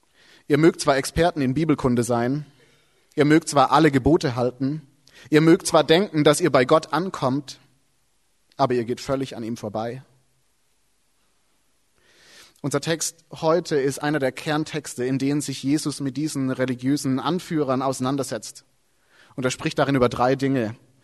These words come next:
Er erzählt uns erstens von Gottes umgekehrten Maßstäben.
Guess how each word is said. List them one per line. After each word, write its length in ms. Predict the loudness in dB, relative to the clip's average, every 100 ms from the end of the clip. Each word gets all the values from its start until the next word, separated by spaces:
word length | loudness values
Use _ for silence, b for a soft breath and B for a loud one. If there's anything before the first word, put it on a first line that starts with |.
| b b b
Er 80 | -2
erzählt 300 | -2 0 0
uns 120 | -2
erstens 440 | 0 0 0 -4 -2
von 160 | 0
Gottes 320 | 0 0 -2
umgekehrten 560 | -4 -6 -6 -6 -6 -4
Maßstäben. 720 | -4 -6 -6 -4 -4 -4 -8